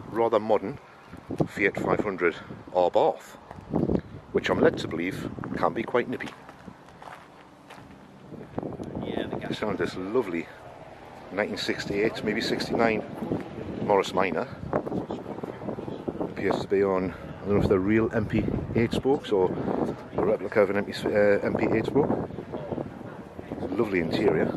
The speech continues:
Speaker 1: Extra gauges on the dashboard there in front of the driver. Of course, it's got the, uh,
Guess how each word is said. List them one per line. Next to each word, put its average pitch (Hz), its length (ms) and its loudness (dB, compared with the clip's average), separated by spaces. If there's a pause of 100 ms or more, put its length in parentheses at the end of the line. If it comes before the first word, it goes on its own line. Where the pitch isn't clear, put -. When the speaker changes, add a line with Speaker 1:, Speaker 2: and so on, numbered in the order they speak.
(720)
Speaker 1:
Extra 104 280 -6
gauges 98 380 4
on 95 80 2
the 92 80 0
dashboard 95 400 0
there 131 120 2
in 131 80 -2
front 92 180 -6
of 80 60 -8
the 82 60 -2
driver. 131 360 2 (4000)
Of - 100 -10
course, - 200 -4
it's - 80 -6
got - 240 0
the, 87 280 0
uh, 87 60 0